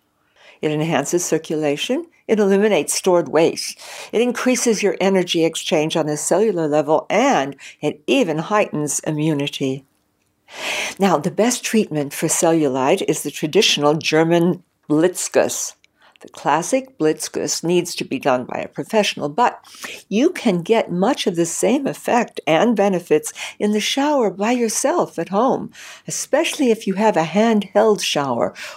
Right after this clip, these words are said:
which you can direct on different parts of your body. Here's what to do. Take a three-minute hot shower so your skin is really glowing. Then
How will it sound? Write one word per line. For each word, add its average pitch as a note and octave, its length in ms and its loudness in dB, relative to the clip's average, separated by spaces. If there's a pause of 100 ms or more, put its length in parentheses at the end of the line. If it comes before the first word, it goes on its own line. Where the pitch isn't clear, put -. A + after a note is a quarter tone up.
which E3+ 200 0
you E3+ 80 4
can E3 180 0
direct D#3+ 400 0
on D3+ 160 -2
different F#3+ 360 -2
parts D#3+ 280 -4
of - 120 -6
your F#3 100 4
body. F#3 540 0 (800)
Here's C4 440 0
what F#3 180 0
to F3 120 -2
do. D3+ 360 2 (800)
Take - 340 0
a F3 60 0
three-minute F3+ 1000 -2
hot E3 320 -6
shower C3+ 480 -2
so E3+ 160 2
your D#3+ 160 2
skin G#3 500 0
is D3 180 -2
really D#3 460 2
glowing. D3 600 2 (540)
Then C#3+ 320 4